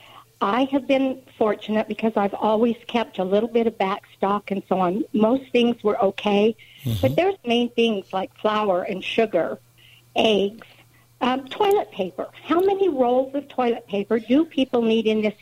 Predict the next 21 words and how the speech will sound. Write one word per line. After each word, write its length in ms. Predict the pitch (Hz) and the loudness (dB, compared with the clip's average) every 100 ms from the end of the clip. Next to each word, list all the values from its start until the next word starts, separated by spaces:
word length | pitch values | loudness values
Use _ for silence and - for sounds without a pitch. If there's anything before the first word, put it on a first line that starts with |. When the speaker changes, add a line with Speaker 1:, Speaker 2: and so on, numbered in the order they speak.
| - | -4
Speaker 1:
town? 300 | 311 330 - _ _ - - | 0 0 -2 _ _ -20 -10
Speaker 2:
Yeah. 240 | 101 90 95 _ - | -8 -8 -10 _ -6
Speaker 1:
You 380 | 208 254 427 - | 2 2 2 -2
can't 400 | - 339 349 - - | -4 -4 -4 -10 -8
find 340 | 254 294 311 | -4 -4 -4
a 60 | 214 | -6
roll 280 | 220 226 220 | -2 -2 -2
of 120 | 202 | -8
toilet 340 | - 294 254 | -4 -2 -2
paper 380 | - 190 196 220 | -6 -8 -2 -2
no 100 | 214 | 0
matter 320 | 208 208 196 | 0 0 0
how 360 | 190 - 240 269 | -4 -4 -2 -2
hard 300 | - 220 214 - | -2 -2 -2 -4
you 100 | 233 | -12
try. 360 | - 330 208 - _ - - - | -4 -2 -2 -6 _ -20 -20 -6
You 100 | 208 | -2
go 180 | 233 226 | 2 2
to 60 | |
the 120 | 226 254 | 0 0
convenience 580 | 269 262 277 277 233 | -2 0 2 2 0